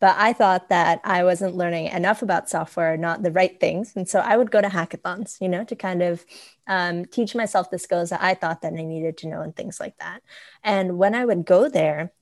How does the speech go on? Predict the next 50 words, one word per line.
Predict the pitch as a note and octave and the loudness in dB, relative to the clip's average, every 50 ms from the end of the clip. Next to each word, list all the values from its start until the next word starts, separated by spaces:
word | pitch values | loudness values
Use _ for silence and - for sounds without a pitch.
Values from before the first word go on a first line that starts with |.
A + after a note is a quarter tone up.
| - | -2
uh, | G3 G3 F#3 F3+ F3 E3+ - | 0 0 2 2 0 -2 0
you | G3 F#3 | 0 0
know, | F3+ F3 E3+ E3 | 0 0 0 0
I, | - F3+ F3+ | 2 2 2
it | - F#3+ F3+ | 4 4 4
was | F3+ F3+ F3 - - - | 4 4 2 0 -4 -2
amazing | G3 F3+ F3 F3 F3+ G3 G3+ A3+ G#3+ F#3+ - | -2 0 2 2 2 2 2 0 -2 -2 -4
to | - E3 | -6 -8
see | - - F3+ E3+ | -4 -2 -2 -2
how | - F3+ F3 | -2 -4 -6
many | E3+ E3 D#3+ | -4 -6 -6
smart | - - F3+ F3 E3+ - - | -8 -6 -4 -4 -6 -6 -4
people, | F3+ D#3+ D#3+ - F#3 G#3 C4 C4+ _ _ - | -6 -6 -4 -2 -2 -2 -2 -4 _ _ 0
uh, | F3+ E3+ E3 | 2 2 2
could | E3+ - F#3+ E3 | 0 -2 -4 0
be | E3+ F3 E3+ | 0 0 0
convinced | - A#3+ G3 F3+ D#3 F3+ D#3+ A#3 C4+ - - - | 0 0 -2 0 0 0 -2 -4 -6 -8 -10 -8
to | B3 G3+ | -8 -8
come | - F#3+ F3 E3+ | -4 -4 -4 -4
together | - F3+ E3+ D#3+ E3 E3+ E3+ F3 | -4 -2 -2 0 0 0 0 0
and | F3 E3+ | -2 0
give | E3 F3 E3 | -2 -2 -2
up | E3+ E3 - | -2 -2 0
their | - E3+ | -2 -2
whole | D#3+ - - A#3+ B3+ A3+ | -2 4 6 6 6 6
weekend | F3+ F3+ E3+ - E3 D#3 E3 E3 | 4 2 0 0 -2 -2 -2 -2
just | E3 E3+ - - | -4 -4 -6 -2
to | - F3+ | -2 0
work | E3 E3+ E3 - - | 0 0 0 0 -4
on | D#3 - | -8 -6
stuff, | - - - - - - - - - | -8 -10 -8 -10 -12 -12 -16 -10 -2
right? | F#3+ E3+ E3 E3 - | 2 2 2 2 0
You | F#3 F3 | -4 -4
know, | E3+ E3 D#3+ | -4 -2 -2
it | E3 | -2
was | E3+ E3 | -2 -2
amazing | F3 F3 F3 F#3 F#3+ F#3+ G3 F#3+ F3+ | -2 -2 -2 -2 -2 -2 -4 -4 -4
to | F#3 | -6
see | - - F3+ | -6 -6 -8
how | F3 D#3+ D#3+ D3 | -8 -8 -10 -14
fast | - - F3+ F#3+ A3 G#3+ - - | -6 -2 0 0 2 0 -2 -2
projects | - G#3+ G3+ F#3+ G#3 G3+ G3+ - - | -2 -2 0 0 -2 -6 -6 -6 -8
developed. | G#3 F#3+ G3+ G3 F#3+ F#3+ F#3+ F#3+ - | -4 -2 0 0 0 -2 -4 -4 -4
It | F3 | -4
was | E3 E3 - | -4 -4 -4
amazing | F3 E3 E3 D#3 E3 E3 D#3+ | -6 -6 -6 -6 -8 -8 -10
to | E3 | -10
see | D#3 - F3 E3+ | -10 -4 -4 -2
how | E3 D#3 - F3 | -2 -2 -4 -4
many | E3 D#3+ D#3+ E3 E3 D#3+ D#3+ E3 | -4 -2 -2 -2 -2 -2 -4 -6